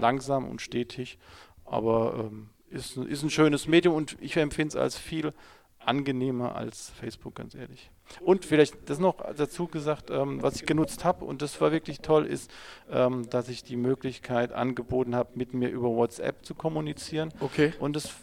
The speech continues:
Speaker 1: war sehr spannend, dass das ganz unterschiedliche, äh, Bürgerinnen und Bürger angenommen haben, von den Jugendlichen.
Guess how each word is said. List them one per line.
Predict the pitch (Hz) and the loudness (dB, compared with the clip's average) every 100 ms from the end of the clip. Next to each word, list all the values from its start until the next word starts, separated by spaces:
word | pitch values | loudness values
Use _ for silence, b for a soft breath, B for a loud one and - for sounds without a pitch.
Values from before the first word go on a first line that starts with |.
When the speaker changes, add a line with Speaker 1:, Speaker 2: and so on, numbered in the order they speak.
| - | 0
Speaker 1:
war | 139 139 131 | 4 4 4
sehr | 139 | 2
spannend, | - - 127 147 160 | 0 2 2 4 0
dass | 156 - | -2 -2
das | 143 - | -8 0
ganz | 139 139 | 0 0
unterschiedliche, | 160 156 139 - 139 - 120 127 120 - B B B B - | 2 4 4 2 -6 -6 -4 -2 -2 -4 B B B B 0
äh, | 117 117 | 2 2
Bürgerinnen | 110 139 131 123 123 117 | 2 0 2 2 0 -2
und | 113 | 0
Bürger | 143 113 98 | 2 2 0
angenommen | 104 104 101 98 | -2 -6 -6 -6
haben, | 110 143 | -8 -8
von | - 135 139 | -2 2 4
den | 131 | 4
Jugendlichen. | 143 170 170 180 180 185 | 0 -2 -2 -4 -6 -6